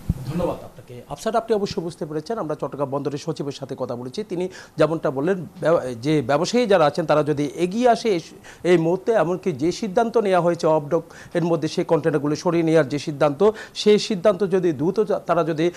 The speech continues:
কার্যকর করতে পারে, তাহলে container জট অনেকটা কমে আসবে বলে তিনি আমাদেরকে জানিয়েছেন। তো এ ছিল আমার এখানকার সর্বশেষ। ফিরে যাচ্ছি স্টুডিওতে আফসারের কাছে।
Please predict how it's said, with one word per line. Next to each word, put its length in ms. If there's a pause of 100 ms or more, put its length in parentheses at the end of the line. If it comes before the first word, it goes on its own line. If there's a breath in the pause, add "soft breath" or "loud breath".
(160 loud breath)
কার্যকর 380
করতে 280
পারে, 220
তাহলে 280
container 480
জট 280
অনেকটা 360
কমে 320
আসবে 240
বলে 180
তিনি 200
আমাদেরকে 440 (260 loud breath)
জানিয়েছেন। 520
তো 120 (120)
এ 80
ছিল 280
আমার 160
এখানকার 340
সর্বশেষ। 540 (240 loud breath)
ফিরে 120
যাচ্ছি 360
স্টুডিওতে 580 (260 loud breath)
আফসারের 440
কাছে। 260